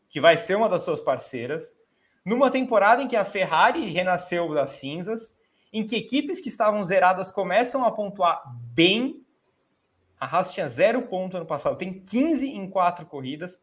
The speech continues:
A Alfa Romeo foi a penúltima colocada ano passado, tem vinte e cinco em quatro corridas. Todos esses fatores fazem a Fórmula um se tornar um produto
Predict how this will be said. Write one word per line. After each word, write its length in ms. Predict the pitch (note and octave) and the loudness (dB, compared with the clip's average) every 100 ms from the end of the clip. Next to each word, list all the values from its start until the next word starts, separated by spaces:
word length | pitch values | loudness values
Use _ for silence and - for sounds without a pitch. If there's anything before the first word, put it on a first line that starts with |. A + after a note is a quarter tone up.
| _ | _
A 100 | D#3+ | 2
Alfa 220 | F3 E3+ | 2 4
Romeo 260 | F3 F3 G3+ | -2 0 -2
foi 140 | G#3 | -2
a 40 | G#3 | -4
penúltima 440 | G3+ F#3 F#3+ G3 | -2 -4 -6 -8
colocada 400 | F#3+ E3+ F3 E3+ | -6 -2 4 4
ano 80 | E3+ | 2
passado, 320 | E3+ D#3+ D3+ | -4 -2 -2
tem 160 | E3 D#3+ | -2 -10
vinte 460 | B2 F#3 E4+ - | -6 -4 -2 -2
e 40 | C#4 | -4
cinco 460 | - G3 A3+ A3 | -6 -6 -6 -6
em 60 | F#3 | -4
quatro 340 | F3 D#3+ D#3+ | 2 2 2
corridas. 520 | - B2+ D3 F3+ F#3+ - _ _ _ _ _ _ _ _ _ _ - | -12 -12 -10 -8 -12 -16 _ _ _ _ _ _ _ _ _ _ 6
Todos 400 | C#4 C#4+ C4 G3 | 6 6 2 2
esses 280 | A3+ - | 0 -2
fatores 840 | - F#3+ F#3 F3+ G#3 D3 C3 - - _ | 2 2 2 0 0 0 -4 -12 -18 _
fazem 680 | _ - F#3 F3 F#3 G3+ G#3 | _ -2 4 6 4 -2 -6
a 100 | F3 | -4
Fórmula 400 | D#3+ F#3 F3 E3+ | -2 0 0 0
um 80 | F3+ | -4
se 120 | F3+ | -6
tornar 520 | - E3+ D#3 D3+ E3 - | -6 -6 -2 -2 -2 -6
um 80 | F3+ | -8
produto 600 | G3+ F#3 E3 F3+ - - | -4 -4 -4 -8 -12 -20